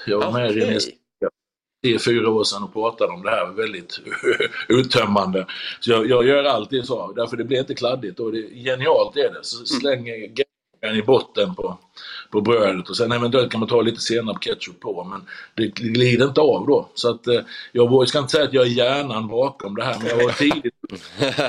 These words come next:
Speaker 2: Hörde jag det?
Speaker 3: Ja.
Speaker 2: Det är som fogmassa, det måste ju komma på plats. Det är skitbra, alltså.
Speaker 3: Jag har faktiskt aldrig tänkt den tanken.
Speaker 2: Nej.
Speaker 3: Men det är ju jätteenkelt och såklart att det är så man borde göra. Alltså,
Speaker 1: Ja.
Speaker 3: allt bara inte rinner av.
Speaker 2: Det blir din helg.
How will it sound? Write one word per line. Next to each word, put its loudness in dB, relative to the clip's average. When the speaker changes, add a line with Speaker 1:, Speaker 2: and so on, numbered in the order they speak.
Speaker 2:
Hörde 0
jag -4
det? 0
Speaker 3:
Ja. 2
Speaker 2:
Det 0
är 2
som -8
fogmassa, 0
det 2
måste 2
ju -4
komma -2
på -4
plats. -2
Det 0
är 0
skitbra, -2
alltså. -4
Speaker 3:
Jag 0
har -2
faktiskt -8
aldrig -2
tänkt -4
den -2
tanken. -2
Speaker 2:
Nej. -2
Speaker 3:
Men 0
det 2
är 0
ju 0
jätteenkelt -2
och -2
såklart -2
att -4
det 0
är -2
så -2
man -2
borde 2
göra. 0
Alltså, 0
Speaker 1:
Ja. 0
Speaker 3:
allt -2
bara 0
inte -2
rinner 0
av. -4
Speaker 2:
Det -4
blir -2
din 0
helg. -4